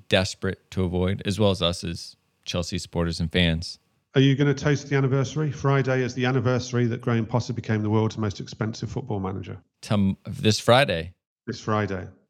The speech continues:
Speaker 1: I'll, uh, I'll, uh,
Speaker 2: He's
Speaker 1: put a
Speaker 2: still the
Speaker 1: footnote
Speaker 2: world's
Speaker 1: in my
Speaker 2: most
Speaker 1: calendar.
Speaker 2: expensive football manager. He's still the world's m-, most expensive football manager, and it was a, a year on Friday he was appointed.
Speaker 1: This or Moyes are the two big ones on huge contracts that, like,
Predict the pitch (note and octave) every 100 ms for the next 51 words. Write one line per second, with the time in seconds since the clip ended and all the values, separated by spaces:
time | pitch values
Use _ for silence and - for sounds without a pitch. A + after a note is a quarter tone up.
0 | _ - F2 F2+ F2 E2+ E2+ E2+ E2+ -
1 | - F2+ F2 F2 F2+ F2+ F2 F2+ - A#2
2 | B2 B2+ D3 D3 C3+ A#2 C3 - D#3+ E3+
3 | C#3 G2+ G2+ F#2+ A2+ G#2 G2 F#2 E2+ G2
4 | F#2+ _ _ _ A2+ A#2 - C#3 C3+ C3
5 | C3 C3 B2 - - - A#2+ G#2+ C3 -
6 | A2+ G2+ - A#2+ A2+ G#2 G2+ G#2 A2+ A#2
7 | A2 G#2 A2 G2+ A2 - G#2+ A2+ A#2+ A#2+
8 | A2 G#2 G2+ G#2 G2 F#2+ G2 F2+ F2+ G2+
9 | F#2+ F#2+ G2+ F#2 - - _ _ - G2+
10 | A#2+ D#3 D#3+ D#3 A#2+ G#2+ A2 G#2+ F2+ E2+
11 | F#2 F2+ - - A2 G#2+ F#2 F2 - G#2
12 | G2+ F2 F2+ F2 D#2+ D#2+ - - F2 E2+
13 | E2 F2+ - F#2+ E2+ D#2+ D#2 D#2 E2 D2+
14 | D#2+ D2